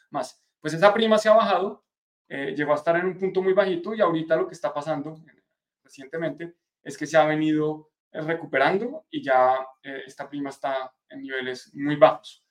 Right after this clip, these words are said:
Ya la oportunidad, cuando hablábamos de la oportunidad de comprar Bitcoin con descuento, era por acá, con descuentos del, del, del treinta y nueve, cuarenta por ciento. Con descuentos del, del veinticinco, pues, veintiséis, todavía hay una oportunidad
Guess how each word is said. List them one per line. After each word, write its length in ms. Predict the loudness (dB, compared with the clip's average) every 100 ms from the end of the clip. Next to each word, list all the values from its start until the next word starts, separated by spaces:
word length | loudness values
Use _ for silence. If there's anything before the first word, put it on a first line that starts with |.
| _
Ya 200 | 4 8
la 80 | 8
oportunidad, 640 | 6 2 0 2 4 4 4
cuando 200 | 0 0
hablábamos 320 | 0 0 0
de 60 |
la 60 | -2
oportunidad 400 | -2 -6 -6 -8
de 40 |
comprar 260 | -6 -8 -8
Bitcoin 240 | -10 -12
con 140 | -8 -8
descuento, 580 | -8 -10 -12 -10 -10 -12 _ -2
era 180 | 0
por 120 | 2 0
acá, 380 | 4 6 6
con 120 | 2 -4
descuentos 420 | -8 -14 -16 -8
del, 200 | -6 -6
del, 180 | -8 -12
del 220 | -14 -16 _ _ _ _ _
treinta 320 | -10 -6 -6
y 60 |
nueve, 480 | -2 0 0 0 -2
cuarenta 800 | 0 0 0 -4 -2 0 -2 -6 _ _
por 140 | -14 -4
ciento. 480 | 0 0 0 -6 -8 _ _
Con 120 | -4 -2
descuentos 400 | 0 0 0 2
del, 320 | 2 0 -2
del 140 | -4
veinticinco, 640 | -4 -4 -4 -2 0 -2
pues, 260 | -2 -4 -8 _
veintiséis, 680 | -10 -8 -6 0 4 4 2
todavía 380 | 4 4 6 6
hay 60 | 6
una 160 | 6
oportunidad 680 | 4 2 -2 0 2 0